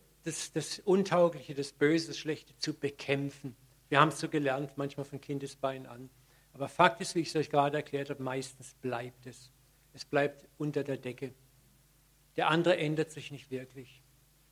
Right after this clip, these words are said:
Aber wenn du liebst, und Liebe ist schwer, Liebe ist nicht einfach, Liebe kostet dich etwas,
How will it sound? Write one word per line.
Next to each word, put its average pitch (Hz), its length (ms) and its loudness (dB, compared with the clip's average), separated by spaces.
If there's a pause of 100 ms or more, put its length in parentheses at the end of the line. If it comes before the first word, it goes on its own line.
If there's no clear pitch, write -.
(460)
Aber 147 160 2
wenn 165 80 6
du 160 80 8
liebst, 180 520 4
und 151 140 -2
Liebe 170 340 4
ist - 240 2
schwer, 143 460 0 (420)
Liebe 175 320 8
ist 190 200 6
nicht 170 200 -4
einfach, 147 520 -4 (360)
Liebe 165 320 2
kostet - 720 4
dich 151 180 -10
etwas, - 560 -12